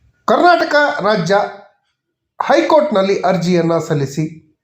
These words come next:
ಅರ್ಜಿ ಕೂಡ ವಿಚಾರಣೆ ಆಗ್ತಾ ಇದೆ. ಈ ವಿಚಾರಣೆ ನಡೆಯುತ್ತಿರುವಂಥ ಕಾಲದಲ್ಲಿ ಕರ್ನಾಟಕ ರಾಜ್ಯ ಸರ್ಕಾರ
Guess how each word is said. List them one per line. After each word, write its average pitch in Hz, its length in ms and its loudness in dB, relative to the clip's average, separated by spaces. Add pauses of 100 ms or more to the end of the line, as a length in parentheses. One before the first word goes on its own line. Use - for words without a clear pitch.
(920)
ಅರ್ಜಿ 226 280 2
ಕೂಡ 214 180 0 (140)
ವಿಚಾರಣೆ 170 380 0 (140)
ಆಗ್ತಾ 127 280 -6
ಇದೆ. 110 180 -6 (1160)
ಈ 233 120 4 (120)
ವಿಚಾರಣೆ 262 440 2 (160)
ನಡೆಯುತ್ತಿರುವಂಥ 202 600 0 (200)
ಕಾಲದಲ್ಲಿ 151 480 0 (800)
ಕರ್ನಾಟಕ 302 540 2
ರಾಜ್ಯ 202 320 0
ಸರ್ಕಾರ 135 420 -4